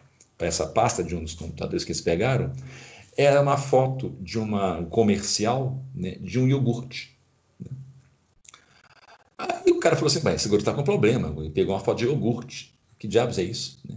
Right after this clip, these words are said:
Por que que pegou uma foto de iogurte?" Aí diz que o Eduardo aproximou, né, olhou assim, aí Eduardo regalou o olho e falou assim, "Cara, presta atenção ne-, nessa foto de iogurte. Olha, olha bem pra ela." Aí ele olhou assim, aí ele, aí ele, aí ele concluiu o que que era.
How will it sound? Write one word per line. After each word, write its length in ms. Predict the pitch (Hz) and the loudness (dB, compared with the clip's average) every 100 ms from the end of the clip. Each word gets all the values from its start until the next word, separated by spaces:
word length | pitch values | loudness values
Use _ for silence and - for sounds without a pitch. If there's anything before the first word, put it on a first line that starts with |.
| - | -16
Por 60 | - | -14
que 80 | - | -6
que 80 | |
pegou 180 | - 110 | -2 0
uma 60 | 101 | 0
foto 200 | 104 87 | 0 0
de 60 | |
iogurte?" 640 | 87 85 107 - - - _ _ _ _ _ - _ _ | -2 -2 -6 -8 -16 -18 _ _ _ _ _ -20 _ _
Aí 100 | - | -8
diz 80 | 104 | -4
que 80 | 131 | 0
o 20 | |
Eduardo 240 | 113 104 - | 4 4 4
aproximou, 640 | 113 104 101 87 101 117 | 2 2 0 0 -2 -2
né, 80 | 90 | 0
olhou 340 | 90 87 87 | 0 4 2
assim, 440 | 85 - 107 110 - _ _ | 2 -2 -2 -4 -12 _ _
aí 140 | - 101 | -6 -2
Eduardo 340 | 95 104 104 | 2 2 2
regalou 640 | 104 117 113 113 101 104 110 | 0 2 4 4 4 2 0
o 40 | 104 | 0
olho 140 | 110 | 0
e 20 | |
falou 140 | 110 107 | 0 -4
assim, 160 | 101 | -4
"Cara, 280 | 104 131 104 | -2 0 0
presta 280 | - 123 - 120 | -2 -4 -4 -4
atenção 340 | 110 - 95 | -4 -4 -6
ne-, 140 | 87 85 | -6 -8
nessa 260 | 85 - | -6 -6
foto 220 | 82 85 76 | -4 -4 -4
de 80 | |
iogurte. 520 | 80 78 71 - - _ _ _ | -8 -8 -12 -16 -20 _ _ _
Olha, 220 | - - | 0 4
olha 180 | 117 - | 4 4
bem 160 | 208 - | 4 2
pra 160 | 85 | 0
ela." 280 | - - - - _ _ _ _ _ _ _ _ _ _ | -2 -6 -10 -20 _ _ _ _ _ _ _ _ _ _
Aí 140 | - 127 | -6 -2
ele 100 | 143 | 4
olhou 440 | 123 104 107 120 | 4 6 4 4
assim, 540 | 113 - - 120 131 135 | 2 0 -2 -2 -2 2
aí 60 | 113 | 2
ele, 200 | 117 - | 2 4
aí 60 | 117 | 4
ele, 80 | 120 - | 6 6
aí 60 | 113 | 6
ele 120 | 117 | 4
concluiu 320 | 127 127 143 127 | 2 0 0 -2
o 20 | |
que 80 | 131 | -2
que 200 | - 117 | -2 2
era. 340 | 98 98 - | 2 0 -6